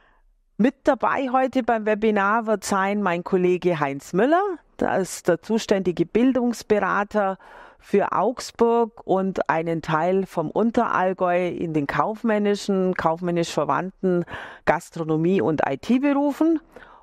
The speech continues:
Und am Chat, äh, ist heute die Teamleitung der Bildungsberatung Anja Häusl.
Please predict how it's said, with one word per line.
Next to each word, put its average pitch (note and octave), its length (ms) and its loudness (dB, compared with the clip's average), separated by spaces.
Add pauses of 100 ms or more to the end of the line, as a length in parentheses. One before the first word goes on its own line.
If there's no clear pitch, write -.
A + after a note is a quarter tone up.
(140)
Und G3 400 -2
am E3 220 -2
Chat, - 440 -2 (100)
äh, F#3 240 2
ist - 260 -2
heute F3 280 0
die E3 160 0
Teamleitung A3 1120 2
der F3+ 120 2
Bildungsberatung F#3 1300 0
Anja D3 480 0
Häusl. C#4 480 0